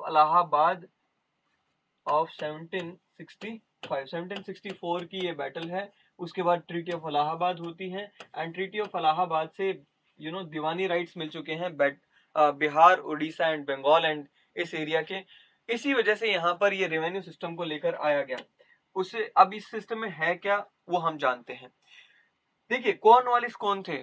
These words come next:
Cornwallis खुद एक landlord थे ब्रिटेन में।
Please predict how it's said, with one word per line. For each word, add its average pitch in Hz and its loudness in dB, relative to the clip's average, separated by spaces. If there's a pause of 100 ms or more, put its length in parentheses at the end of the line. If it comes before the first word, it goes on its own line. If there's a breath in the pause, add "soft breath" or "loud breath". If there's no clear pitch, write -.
(160)
Cornwallis 214 6
खुद 226 -8
एक 196 0
landlord 160 0
थे 160 -10
ब्रिटेन 135 -10
में। 123 -20